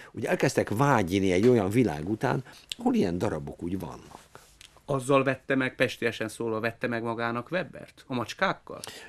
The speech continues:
Speaker 1: Igen, a ma-, az első élmény a Macskák volt, és, és csodálatos volt, amikor nem a, nem a bemutatóra, de nem sokkal a bemutató után eljött Budapestre, és följött a színpadra,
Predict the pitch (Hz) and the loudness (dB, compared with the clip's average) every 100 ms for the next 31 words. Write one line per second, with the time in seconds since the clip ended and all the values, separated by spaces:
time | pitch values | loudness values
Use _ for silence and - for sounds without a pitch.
0 | - - 113 85 87 120 113 107 151 156 | -8 -2 0 0 2 2 4 4 6 4
1 | - 98 107 98 92 80 71 71 - - | 4 4 4 4 2 -2 -4 -8 -10 -12
2 | 76 - 80 113 123 - 107 - - 107 | -12 -8 -2 0 0 0 0 0 -2 -4
3 | - 175 101 76 73 80 76 78 80 87 | 0 2 2 -2 -6 -10 -10 -10 -6 -6
4 | 90 98 113 147 92 95 98 135 120 92 | -4 -2 0 2 2 0 0 2 2 2
5 | 90 90 92 - 92 107 - - - 123 | -2 -4 -6 -6 -4 -4 -6 -18 -2 4
6 | 156 - 113 87 87 101 95 - 80 - | 4 4 2 2 2 0 0 -4 -8 -8
7 | 85 - 78 - 98 76 71 76 87 80 | -10 -8 -6 -4 -2 -2 -4 -6 -6 -8
8 | 76 73 - - 73 - 113 101 80 - | -10 -14 -16 -14 -12 0 2 4 2 -6
9 | 85 - 104 85 76 80 76 | -10 -6 -6 -6 -10 -10 -12